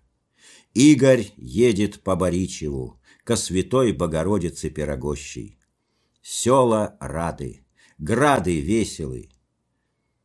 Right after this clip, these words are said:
певши песнь старым князьям, потом и молодым петь. Слава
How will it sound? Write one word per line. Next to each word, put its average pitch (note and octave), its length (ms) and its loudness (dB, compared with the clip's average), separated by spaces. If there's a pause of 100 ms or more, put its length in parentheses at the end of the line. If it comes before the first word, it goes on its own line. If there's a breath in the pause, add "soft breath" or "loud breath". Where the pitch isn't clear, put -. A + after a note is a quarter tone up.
(140)
певши G2+ 600 -2
песнь D#2 720 -6
старым D#2 580 -6
князьям, C#2+ 840 -8 (540)
потом D#3 500 2
и A2+ 440 0
молодым F2 800 -2
петь. - 480 -12 (400)
Слава A2 920 2